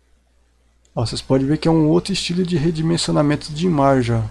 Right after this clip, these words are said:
Vocês podem tá tentando manipular qualquer coisa aí no, com a imagem estática.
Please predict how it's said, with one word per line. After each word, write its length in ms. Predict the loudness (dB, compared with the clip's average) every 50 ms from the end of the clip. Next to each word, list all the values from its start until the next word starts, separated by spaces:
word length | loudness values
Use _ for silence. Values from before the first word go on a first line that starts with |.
| -10 -16 -20 _ _ _ _ _ _ _ _ _ _ _ _ _ -20 -20 _ _ _ _ _
Vocês 180 | -18 -16 -16 -10
podem 240 | -4 -2 -2 -2 0
tá 140 | -2 -4
tentando 500 | -4 -2 -2 -2 0 2 2 2 4 4
manipular 460 | 4 4 4 2 2 2 2 4 4 4
qualquer 340 | 2 0 -2 -2 -2 -4 -4
coisa 380 | 0 2 2 2 2 2 2
aí 60 | 0 0
no, 420 | 0 0 0 0 0 0 -2 -4 -8 -14 -20 -20 -20 _ -20 -20 -16 -16 -16 -16 -16 -16 -6
com 140 | 0 2 2
a 60 | 4
imagem 380 | 4 4 6 4 4 4 2
estática. 720 | -2 -4 -4 -2 0 0 0 0 -2 -6 -6 -4 -4 -4